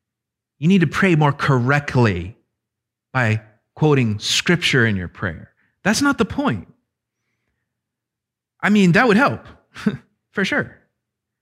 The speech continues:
But I think what we're seeing here, if you really step back from it and think about it, we're seeing that these authentic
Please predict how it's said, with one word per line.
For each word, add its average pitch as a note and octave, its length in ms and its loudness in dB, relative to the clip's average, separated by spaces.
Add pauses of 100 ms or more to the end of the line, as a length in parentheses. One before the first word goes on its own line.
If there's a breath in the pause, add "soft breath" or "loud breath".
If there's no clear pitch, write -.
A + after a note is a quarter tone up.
(1300)
But G3+ 120 -2
I G#3 80 4
think D4 420 -2
what A3+ 140 2
we're G3 140 2
seeing A#3+ 720 2
here, D3+ 260 4
if C#3 120 0
you D#3+ 80 2
really G3+ 340 2 (340 loud breath)
step - 460 -2
back G3+ 320 0
from F#3 200 2
it D#3 140 2
and C#3 120 4
think - 380 0
about G#2 340 -2
it, G2+ 180 -10 (680)
we're F3 160 0
seeing A3+ 880 0
that D3+ 320 -2
these C4 360 0
authentic A#3 1040 -2